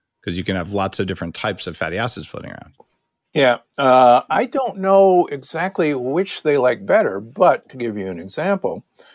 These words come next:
Speaker 2: we know from race walkers who are on a ketogenic diet that they can perform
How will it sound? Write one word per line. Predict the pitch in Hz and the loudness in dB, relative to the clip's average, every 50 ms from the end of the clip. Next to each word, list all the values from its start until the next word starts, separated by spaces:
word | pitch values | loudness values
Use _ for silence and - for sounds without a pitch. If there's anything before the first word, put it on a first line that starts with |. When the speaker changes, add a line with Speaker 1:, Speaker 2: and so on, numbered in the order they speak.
| - - _ _ _ _ _ _ - | -20 -20 _ _ _ _ _ _ -4
Speaker 2:
we | 131 120 | -2 0
know | 120 120 117 110 110 104 | 0 2 2 2 2 0
from | - - 101 92 92 95 | 0 -6 -10 -8 -6 -4
race | 101 120 165 214 220 - - | -2 0 0 0 -2 -4 -6
walkers | - - - 78 - - _ - 98 92 85 117 - - - - - | -8 -8 -8 -10 -12 -14 _ -14 -14 -14 -14 -16 -16 -18 -20 -16 -10
who | - 110 107 101 98 | -8 -4 -2 -2 -2
are | 90 95 98 | -2 -2 -4
on | 95 95 90 92 | -4 -4 -6 -8
a | 98 | -12
ketogenic | - - 117 90 87 87 82 - - 90 82 82 90 _ | -10 -10 -10 -8 -8 -10 -8 -6 -8 -8 -8 -10 -12 _
diet | - - 69 67 - - 220 - _ _ _ _ - - - _ _ _ _ _ _ | -8 -8 -8 -8 -10 -12 -12 -14 _ _ _ _ -20 -20 -20 _ _ _ _ _ _
that | - - 120 - 180 | 2 2 2 2 2
they | 143 165 214 | 0 0 0
can | 226 - 247 220 196 | 0 -4 -6 -6 -6
perform | - - - 110 - - - - - 151 160 175 180 175 160 139 110 98 95 92 90 101 117 110 | -6 -8 -8 -8 -8 -8 -14 -6 0 2 2 4 4 4 4 2 2 0 -4 -8 -10 -12 -14 -16